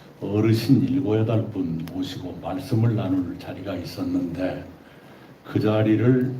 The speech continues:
주선하고 진행했던 사람이 박시종이었습니다. 그런데 제가 놀라웠던 것은 얼굴도 참 정갈하게 생겼지만 말을 참 정갈하게 하더라고요. 겸손하고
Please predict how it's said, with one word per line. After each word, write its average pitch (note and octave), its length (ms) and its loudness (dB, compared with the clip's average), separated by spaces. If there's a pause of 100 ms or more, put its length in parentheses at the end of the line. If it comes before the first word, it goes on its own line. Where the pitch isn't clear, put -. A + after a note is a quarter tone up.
(160)
주선하고 A2+ 840 -2
진행했던 A#2 760 6
사람이 - 440 -6
박시종이었습니다. - 1500 -6 (1400)
그런데 A2+ 400 4
제가 A2 260 0
놀라웠던 G#2 800 0
것은 - 260 -8 (1160)
얼굴도 C3+ 680 6
참 A#2+ 680 -4
정갈하게 A2 640 -2
생겼지만 G2 680 -6 (680)
말을 D#3 560 6
참 D#3 280 6
정갈하게 G2 640 0
하더라고요. D3+ 560 -8 (640)
겸손하고 A2+ 1080 2